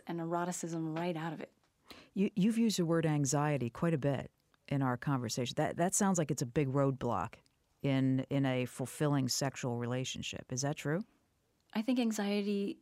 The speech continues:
Speaker 1: is the number one cause of sexual dysfunction.
Speaker 2: <laughs> Is it really? Wow.
Speaker 1: Absolutely.
Speaker 2: Where's it come
Speaker 1: Yeah.
Speaker 2: from?
Speaker 1: Well, so there's the normal performance <laughs> anxiety that people experience. There's also the,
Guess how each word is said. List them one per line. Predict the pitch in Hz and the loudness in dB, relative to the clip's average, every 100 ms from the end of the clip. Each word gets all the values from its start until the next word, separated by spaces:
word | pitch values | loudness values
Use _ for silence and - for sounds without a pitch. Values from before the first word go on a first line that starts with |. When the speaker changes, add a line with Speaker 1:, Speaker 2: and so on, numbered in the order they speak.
| _ | _
Speaker 1:
is | 202 196 190 | -2 -2 -2
the | 196 196 | 0 2
number | 190 190 190 | 2 2 0
one | 190 185 180 | 0 -2 -4
cause | - 175 170 | -4 -4 -4
of | 165 | -4
sexual | - 170 - 165 | -4 -4 -4 -4
dysfunction. | 170 - 254 160 151 | -4 0 2 4 4
Speaker 2:
<laughs> | |
Is | 208 233 | 2 0
it | 151 | 0
really? | 160 156 113 - _ - | 0 0 -2 -6 _ -8
Wow. | 165 143 131 | -4 -2 -2
Speaker 1:
Absolutely. | 254 254 302 349 - 156 185 - | -4 -4 -6 -6 -8 -10 -12 -2
Speaker 2:
Where's | 196 262 | 0 0
it | 277 | 2
come | 277 | 2
Speaker 1:
Yeah. | 220 | 2
Speaker 2:
from? | 196 120 123 120 _ - _ _ _ _ _ - - - - - - _ _ | 0 0 0 -6 _ -20 _ _ _ _ _ -20 -20 -20 -20 -20 -20 _ _
Speaker 1:
Well, | - 185 185 226 311 - - | -2 0 0 2 0 -2 -12
so | - 220 202 185 - | -2 2 2 0 0
there's | 202 202 185 | 2 2 0
the | 185 190 185 175 170 - _ | -2 0 0 -2 -4 -10 _
normal | 190 202 240 254 214 | 2 4 6 4 2
performance | 214 - 190 180 180 196 | -2 -2 0 2 0 0
<laughs> | 185 | 0
anxiety | 208 180 185 170 190 269 302 - - _ | 2 2 0 2 2 2 0 -6 -20 _
that | - 180 - | -2 0 0
people | 185 180 | -2 -2
experience. | 170 - - 160 151 180 285 - - - - - _ - | -2 -4 -4 -2 0 0 -2 -4 -16 -20 -20 -20 _ -2
There's | 214 208 196 | 2 2 2
also | - 220 233 - 214 202 196 | 2 2 2 2 4 4 2
the, | 180 175 202 196 196 196 - - | 0 0 0 2 2 2 -2 -6